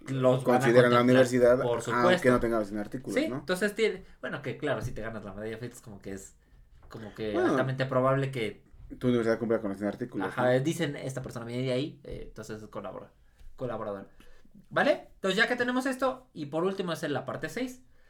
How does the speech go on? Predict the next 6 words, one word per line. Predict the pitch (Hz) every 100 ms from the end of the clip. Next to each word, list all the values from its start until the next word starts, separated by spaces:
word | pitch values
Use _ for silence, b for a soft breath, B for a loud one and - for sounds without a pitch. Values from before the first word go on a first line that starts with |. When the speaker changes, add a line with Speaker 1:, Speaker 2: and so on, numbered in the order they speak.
| b b b b
Speaker 1:
que | 190 202 214
se | - 165
le | 139
asignan | 135 165 165 160
diferentes | 135 127 123 131 135
pesos | - 156 185 185